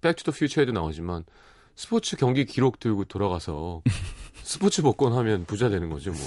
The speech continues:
Speaker 2: 그런 거 있죠.
Speaker 1: 그쵸.
Speaker 2: 네. 음.
Speaker 1: 좀 늦게 태어났으면, 음, 확실히 젊은 친구들은 생각이 훨씬 더 합리적이고
Speaker 2: 네. 음.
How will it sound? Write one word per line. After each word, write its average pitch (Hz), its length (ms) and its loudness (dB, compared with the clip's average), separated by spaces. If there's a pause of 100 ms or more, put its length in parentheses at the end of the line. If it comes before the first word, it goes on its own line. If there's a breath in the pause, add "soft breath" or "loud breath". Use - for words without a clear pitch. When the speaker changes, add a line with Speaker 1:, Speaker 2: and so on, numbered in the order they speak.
(200)
Speaker 2:
그런 110 200 -2
거 95 60 -4
있죠. - 260 -12 (100)
Speaker 1:
그쵸. 98 300 -6
Speaker 2:
네. 87 220 -6 (840 loud breath)
음. 90 300 -8 (880 loud breath)
Speaker 1:
좀 202 200 4
늦게 208 200 4
태어났으면, 180 760 2 (440)
음, 113 600 -6 (220)
확실히 175 300 0 (520)
젊은 135 340 0
친구들은 135 440 2
생각이 175 300 2
훨씬 135 280 0
더 101 120 4
합리적이고 101 880 0
Speaker 2:
네. 101 60 -2
음. 92 200 -2